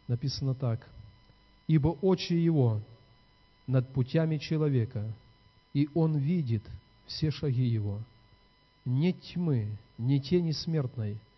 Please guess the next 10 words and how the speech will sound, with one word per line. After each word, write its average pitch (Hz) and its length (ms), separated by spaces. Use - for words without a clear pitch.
где 131 240
могли 143 340
бы 160 140
укрыться 147 600
делающие 123 840
беззаконие. 113 760
Очи 185 360
Его 160 500
над 123 160
путями 120 680